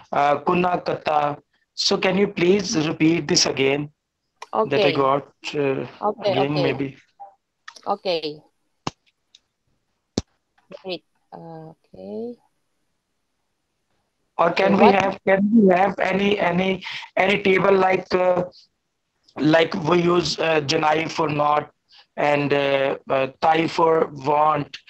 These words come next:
Speaker 1: and, uh, Kunakata and Kunai, uh, like these, uh, can we have any chart,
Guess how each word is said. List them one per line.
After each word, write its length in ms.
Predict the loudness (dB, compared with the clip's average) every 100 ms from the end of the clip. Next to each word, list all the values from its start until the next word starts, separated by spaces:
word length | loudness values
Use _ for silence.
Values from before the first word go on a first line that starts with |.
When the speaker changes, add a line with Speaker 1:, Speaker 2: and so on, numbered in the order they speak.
| -20 -16 -4
Speaker 1:
and, 400 | -2 0 0 0
uh, 260 | 0 0 -4 -10 -20 _ _
Kunakata 1000 | 0 4 2 0 -6 -6 -4 0 2 0 -4 _ -4
and 300 | -2 -2 -2
Kunai, 560 | 0 2 2 0 -4 -8 -2
uh, 300 | 0 0 -4 -8 -2
like 320 | 0 0 -4
these, 520 | -6 0 2 0 -4 -12 -16 -14 -10 -4
uh, 260 | -2 0 -2
can 180 | 0 0
we 140 | 2 2
have 260 | 2 0
any 300 | 0 2 2
chart, 580 | 0 2 4 4 2 0